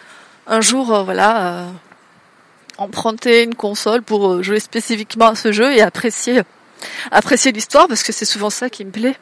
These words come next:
C'est vraiment, euh, l'histoire, quoi. Plus que le combat, ou,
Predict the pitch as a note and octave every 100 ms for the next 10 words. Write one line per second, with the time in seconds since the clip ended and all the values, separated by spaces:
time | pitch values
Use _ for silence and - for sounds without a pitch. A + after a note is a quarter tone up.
0 | _ _ _ _ - - - - - -
1 | G3 G3 G#3 A3+ F#3 F3 G3 G3 - C4+
2 | - - F3 - _ _ _ - - -
3 | - - _ _ - - G#3+ - - G#3
4 | A3 A3+ A#3 A3+ A3 A#3 B3 C4+ C4+ C4+
5 | B3+ A3+ G#3+ G#3+ G#3+ G#3+ G#3